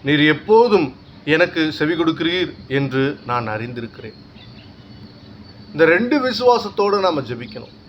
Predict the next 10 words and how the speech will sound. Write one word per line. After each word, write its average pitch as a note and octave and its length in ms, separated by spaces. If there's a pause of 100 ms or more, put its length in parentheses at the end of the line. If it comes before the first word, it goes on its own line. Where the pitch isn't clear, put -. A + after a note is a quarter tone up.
(360)
"நீர் C3+ 140
எப்போதும் A3+ 640
எனக்கு F3+ 260
செவி E3+ 220
கொடுக்கிறீர் E3 560
என்பதை B2 340
அறிந்திருக்கிறேன்." C#3+ 840 (840)
இதை C#3 180
அறிந்திருக்கும் A#3 760
பொழுதுதான் D#3 680